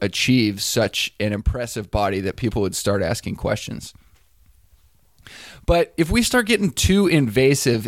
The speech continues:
into drug testing and needing to know and everyone needs to be sober, eh, you know what? If doctors don't need to be sober, I don't think baseball players should need to be sober. Uh, I had heard a rumor that,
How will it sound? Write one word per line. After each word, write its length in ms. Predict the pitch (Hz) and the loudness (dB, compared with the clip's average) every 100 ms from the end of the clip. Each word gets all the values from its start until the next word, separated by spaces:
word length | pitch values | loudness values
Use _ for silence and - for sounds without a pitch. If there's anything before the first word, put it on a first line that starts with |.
| - | 0
into 880 | 123 127 117 - 123 113 110 101 101 - - - - _ _ _ _ _ _ - | 0 0 -2 0 2 2 2 0 -4 -14 -20 -20 -20 _ _ _ _ _ _ -14
drug 320 | 117 135 135 131 | -2 2 2 2
testing 540 | 151 123 - 127 123 | 2 2 2 0 0
and 160 | 110 123 | 2 4
needing 320 | 139 151 143 | 4 4 2
to 100 | 131 | 2
know 320 | 127 127 127 | 2 2 2
and 80 | 117 | 2
everyone 380 | 135 135 131 127 | 2 2 0 -2
needs 240 | 127 113 | -4 -4
to 80 | 120 | -4
be 140 | 123 | -2
sober, 500 | 110 127 120 131 135 - | 0 2 2 0 -2 -4
eh, 40 | |
you 200 | 123 190 | -4 0
know 100 | 233 | 2
what? 240 | 247 247 - | 4 2 0
If 140 | 180 | -2
doctors 460 | 139 170 202 214 202 | 2 4 4 0 0
don't 180 | 214 190 | 2 4
need 160 | 190 185 | 4 2
to 60 | |
be 120 | 185 | 0
sober, 540 | 175 - 170 180 180 - | 0 4 4 6 4 4
I 100 | 147 | 2
don't 160 | 170 170 | 4 2
think 160 | 151 | -2
baseball 400 | 127 127 - 107 | 0 0 0 -2
players 280 | 90 95 80 | 0 -2 -2
should 160 | - 92 | -4 -6
need 140 | 87 | -6
to 60 | 80 | -6
be 100 | 104 | -6
sober. 480 | - 85 87 113 - _ - - _ _ _ | -4 -4 -4 -8 -12 _ -20 -20 _ _ _
Uh, 160 | 120 123 | 2 2
I 160 | 127 180 | 4 2
had 180 | 196 160 | 2 4
heard 200 | 185 170 | 4 4
a 100 | 139 | 2
rumor 540 | 117 143 147 147 135 | 0 0 2 2 0
that, 460 | 113 113 107 104 | 0 -2 -2 -8